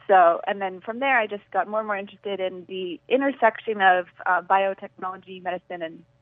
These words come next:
and society, politics, et cetera. So I ended up studying bioethics, which I'm doing now at Columbia, and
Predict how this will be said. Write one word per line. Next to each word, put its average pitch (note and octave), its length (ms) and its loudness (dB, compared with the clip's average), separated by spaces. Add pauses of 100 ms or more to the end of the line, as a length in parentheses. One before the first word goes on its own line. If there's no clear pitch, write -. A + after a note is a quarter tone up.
(760)
and F#3 240 -8
society, F#3 540 2
politics, F#3 540 0
et F3+ 140 -16
cetera. - 440 -6
So F#3 340 -2 (220)
I F#3+ 100 0
ended G3 220 -2
up F3+ 120 -2 (480)
studying G3+ 320 0
bioethics, G#3 540 -2
which G#3+ 160 -16
I'm G3 220 -4
doing G3 200 -6
now F3+ 160 4
at - 100 -10
Columbia, F#3+ 520 0
and F3+ 320 -4